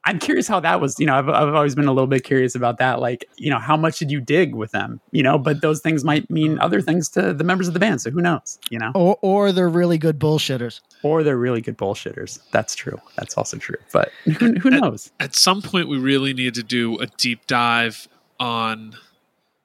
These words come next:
Speaker 3: tens, people who are at ten all the time. I'm not talking about really beautiful people, but we could talk about them too. But I'm talking about the people whose intensity is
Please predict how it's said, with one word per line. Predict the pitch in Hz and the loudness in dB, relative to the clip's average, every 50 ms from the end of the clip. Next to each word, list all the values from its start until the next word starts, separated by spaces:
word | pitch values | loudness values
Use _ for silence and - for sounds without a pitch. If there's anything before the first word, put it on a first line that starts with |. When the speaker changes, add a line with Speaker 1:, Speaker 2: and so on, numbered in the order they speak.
| _ _ _ _ _ _ _ _ _ _ | _ _ _ _ _ _ _ _ _ _
Speaker 3:
tens, | - - 131 127 131 143 160 170 - - - - - | -2 0 2 0 0 -2 -2 -2 -2 -2 -2 -2 -4
people | - - 151 127 143 139 131 | -2 -2 0 0 2 -2 0
who | 110 127 127 127 | 0 0 0 0
are | 120 113 | 2 2
at | 117 123 131 - _ _ _ | 0 -2 -2 -6 _ _ _
ten | - - - 143 127 123 120 113 113 117 _ _ - | -6 -2 0 0 0 -2 -4 -8 -16 -18 _ _ -6
all | 127 123 123 120 | -4 -4 -2 -4
the | 123 - | -6 -8
time. | - - 120 120 120 123 123 | -4 -2 0 0 0 -2 -4
I'm | 127 | -2
not | 131 139 139 - | 0 0 0 0
talking | - 143 131 131 | -2 -2 -2 0
about | 127 123 120 117 | 0 0 0 0
really | 131 127 123 123 120 | 0 -2 0 -2 -2
beautiful | 110 120 117 117 110 - - 107 | -2 -2 -4 -4 -4 -8 -12 -10
people, | - - 110 - - 113 107 | -10 -10 -10 -8 -8 -8 -8
but | 113 113 | -8 -8
we | 117 117 | -8 -6
could | 107 123 | -6 -2
talk | - 127 127 123 | 0 2 2 2
about | 120 123 113 | 2 0 0
them | 117 117 110 | -2 -6 -4
too. | - - - 117 104 101 101 - _ - - - - - - - _ _ | -4 -2 -2 -2 -4 -6 -8 -10 _ -20 -18 -18 -18 -18 -20 -20 _ _
But | - 120 | -4 -4
I'm | 123 110 | -2 -2
talking | - - 131 131 135 131 | 0 0 0 0 0 -2
about | 127 123 117 117 98 - | 0 0 0 -2 -2 -6
the | 120 110 | -10 -12
people | - - - 143 123 - 131 113 | -10 -2 -2 -2 0 0 -4 -2
whose | 120 123 117 - | -2 -4 -4 -4
intensity | - 131 127 120 - - 143 127 117 - - - 110 110 110 104 | -6 -10 -12 -10 -6 -4 -4 -4 -2 -4 -8 -6 -6 -6 -6 -4
is | - 113 120 110 - | -4 -4 -4 -6 -10